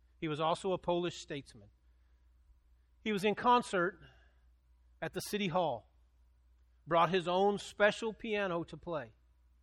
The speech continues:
had it shipped in to the concert hall, and she drug her nine-year-old son, can you imagine? Drug her nine-year-old son to this concert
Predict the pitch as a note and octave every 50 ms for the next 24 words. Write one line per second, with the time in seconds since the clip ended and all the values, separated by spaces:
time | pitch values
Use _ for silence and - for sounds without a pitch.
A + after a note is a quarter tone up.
0 | _ _ _ _ _ _ _ _ _ _ _ - D#3+ F3 E3+ E3+ E3 - - -
1 | G3+ G3+ - - G#3 G3+ G3+ G#3 G#3 G3 - F#3 F3+ F3+ - F#3 F#3 G3 F#3+ -
2 | - G#3 G3+ E3+ D#3 F#3 F#3 F#3+ F#3+ G3 G3 - - - _ _ _ _ _ _
3 | _ _ _ - - - - D#3 D#3 - - - A#3+ A#3 F#3+ D3 F3 F#3+ G3+ A3
4 | A#3 B3 B3 G#3 - A3 A3 G#3+ G#3 G#3+ G#3 G#3+ A3 A3 A3 A3 A3 A3 G#3+ G#3+
5 | G#3+ G#3 - - G#3 F3+ D3+ - - C#3+ E3 D#3+ C#3+ D3 D3 D#3 D#3 D#3+ D#3 -
6 | _ - - - - - A#2+ D#3+ G3+ A3+ B3 C4+ C4 G#3 F#3 A#3+ B3 A#3+ A#3+ A#3
7 | A#3 A#3+ A#3+ A#3 A#3 A#3 A#3 A#3 A3+ A3+ - - - G3+ F#3+ F#3 F3+ F3 - -
8 | - _ - A3 G#3+ F3+ G3+ F3+ - - - G#3 G3 G3 F#3 - - C#3 C3 D3